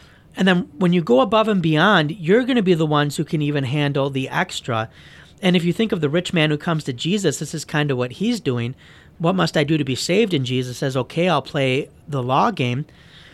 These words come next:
Keep the commandments." And what does the rich young man say? He says, "I've done that. You got anything more?" <coughs> And that's where Jesus goes back to the first commandment and says, "Fine, sell everything,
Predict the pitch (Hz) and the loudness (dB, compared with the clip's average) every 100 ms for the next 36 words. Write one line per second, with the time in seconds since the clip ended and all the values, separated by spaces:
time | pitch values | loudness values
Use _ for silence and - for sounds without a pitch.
0 | - - 185 190 170 160 202 240 170 151 | -12 -2 -2 -2 -4 0 2 2 0 -2
1 | 143 147 139 135 147 - 139 135 131 - | 0 2 0 0 -2 -2 -2 -2 -2 -2
2 | 226 196 156 147 - 151 135 180 190 180 | -2 -2 -4 -6 -6 -6 0 0 2 0
3 | 151 143 143 135 131 160 190 127 - - | -2 -2 -2 -2 -2 0 0 -2 -8 -20
4 | - - - - - - - - - 190 | -12 -6 -4 -6 -14 -20 -20 -20 -6 0
5 | 180 165 165 160 - 175 170 160 160 127 | 2 2 0 -2 -2 0 2 2 0 0
6 | 131 - 123 - 208 233 - 139 123 120 | -2 -2 -8 -2 0 0 -2 -2 0 -2
7 | 120 117 135 123 113 - - - - - | -4 -4 -2 -2 -4 -16 -20 -20 -20 -20
8 | - - 214 151 143 147 151 151 156 147 | -8 0 0 0 -2 0 2 0 0 -2